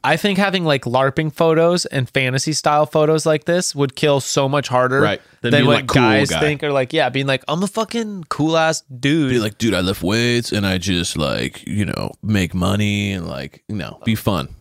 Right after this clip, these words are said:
Speaker 1: No. If I had listed on this that it's like, "I do this for fun and I make money," sell-, slaying.
Speaker 2: Yes, because it's like he's fun and rich.
Speaker 1: Yeah, th-, but that's, that's a tough to find
Speaker 2: That is
Speaker 1: combo,
Speaker 2: tough
Speaker 1: dude.
Speaker 2: to find.
Speaker 1: 'Cause the people who,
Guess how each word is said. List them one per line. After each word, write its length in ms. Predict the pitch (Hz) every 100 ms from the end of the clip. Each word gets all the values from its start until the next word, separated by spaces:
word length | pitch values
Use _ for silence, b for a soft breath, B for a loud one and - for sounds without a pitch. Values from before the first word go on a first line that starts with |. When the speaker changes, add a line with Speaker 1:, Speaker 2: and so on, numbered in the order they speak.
| _ -
Speaker 1:
No. 160 | 139 - _ _ _ -
If 200 | 165 170
I 120 | 175
had 200 | 233 226
listed 320 | 160 160 175
on 140 | 165 127
this 180 | 135 -
that 160 | 139
it's 100 | 127
like, 220 | 139 127 -
"I 260 | 135 151
do 300 | 156 131 147 143
this 340 | 123 139 -
for 180 | - 139
fun 460 | - 117 120 131 -
and 220 | 139 127
I 80 | 143
make 240 | 160 160
money," 360 | 170 185 226 - _ _ _ _ _ _ _
sell-, 320 | - - 123 -
slaying. 540 | - - 131 123 127 - _ 107
Speaker 2:
Yes, 300 | 95 - -
because 220 | 107 101
it's 80 | 98
like 80 | 107
he's 140 | 113
fun 180 | - 123
and 180 | 127 131
rich. 280 | 85 - - -
Speaker 1:
Yeah, 240 | 135 - - -
th-, 160 | 135
but 100 | 131
that's, 280 | 143 143 -
that's 340 | 139 135 160 202
a 60 |
tough 220 | - 190 -
to 60 |
find 240 | - 69 -
Speaker 2:
That 140 | 104 110
is 100 | 110
Speaker 1:
combo, 120 | 60
Speaker 2:
tough 100 | -
Speaker 1:
dude. 80 | 139
Speaker 2:
to 60 | -
find. 240 | - 55
Speaker 1:
'Cause 120 | 202 175
the 60 |
people 380 | - 226 269 240
who, 220 | 170 175